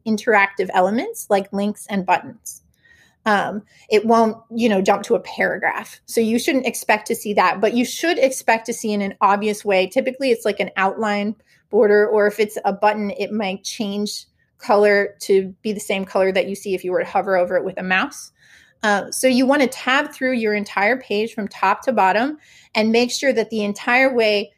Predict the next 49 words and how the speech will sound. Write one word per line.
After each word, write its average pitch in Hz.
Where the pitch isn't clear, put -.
you 214
never 226
lose 208
focus. -
If 226
you 247
ever 311
hit 302
tab 247
and 233
you're 226
like, 208
"Whoa, 262
I 214
have 233
no 226
idea 226
where 208
I 190
went," 220
then 220
that 247
means 247
there's 214
a 202
problem 202
on 196
the 190
page. 185
Um, 208
you 240
wanna 254
make 254
sure 262
that 233
you 226
have 208
skip -
links 269
available, 233
and 208
those 220
should 220
be 240
the 185
first 254
thing 220
that, -
that 196